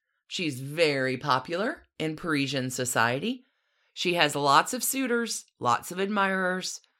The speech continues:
but Gladys only has eyes for Sonny. Now, she's good looking. She's highly intelligent and witty. Like, Gladys has got the package.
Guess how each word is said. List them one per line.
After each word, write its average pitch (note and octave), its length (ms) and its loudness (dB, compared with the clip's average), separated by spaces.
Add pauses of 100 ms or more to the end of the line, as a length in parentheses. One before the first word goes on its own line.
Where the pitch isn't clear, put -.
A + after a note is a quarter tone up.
(640)
but C3+ 160 0
Gladys D3+ 840 6 (340)
only B2+ 480 -2
has C#3+ 340 -4
eyes C3 680 -2 (260)
for A2 120 -4
Sonny. G#2 560 -4 (760)
Now, F#3 180 2
she's F#4+ 240 2
good D#4 180 2
looking. E3 560 0
She's E3 400 -6 (120)
highly G3 480 -4
intelligent E3+ 640 -2
and C3+ 180 -6
witty. - 340 -8 (140)
Like, D3 140 -8 (480)
Gladys F3+ 440 0
has A3 120 -6
got F#3+ 220 4
the B2+ 60 -6
package. A#2+ 880 -2